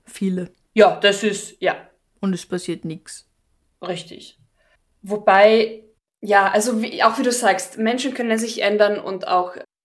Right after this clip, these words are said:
Speaker 2: psychiatrische Gutachten können sich ändern, die Forschung geht weiter. Im Jahr zweitausend wird er halt, wird ihm eine schwere Persönlichkeitsstörung diagnostiziert, die nicht therapierbar sei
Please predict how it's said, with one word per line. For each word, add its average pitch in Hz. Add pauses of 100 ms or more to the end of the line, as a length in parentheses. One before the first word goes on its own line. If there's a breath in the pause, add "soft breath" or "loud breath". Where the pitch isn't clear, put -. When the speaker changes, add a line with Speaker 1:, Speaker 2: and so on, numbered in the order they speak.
(120)
Speaker 2:
psychiatrische -
Gutachten 226
können 208
sich -
ändern, 185
die 185
Forschung -
geht 170
weiter. 170 (400)
Im 196
Jahr 185
zweitausend 185
wird 185
er 185
halt, 175 (180)
wird 190
ihm 190
eine 185
schwere 185
Persönlichkeitsstörung 175
diagnostiziert, 175
die 190
nicht 180
therapierbar 170
sei 160